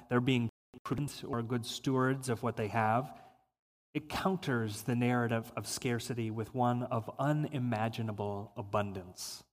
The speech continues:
So how do we counter scarcity with abundance?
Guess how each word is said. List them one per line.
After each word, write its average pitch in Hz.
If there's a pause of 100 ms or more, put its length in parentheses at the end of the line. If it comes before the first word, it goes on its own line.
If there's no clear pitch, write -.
(1160)
So 127
how 147
do 147
we 123
counter 110 (260)
scarcity 117 (320)
with -
abundance? 95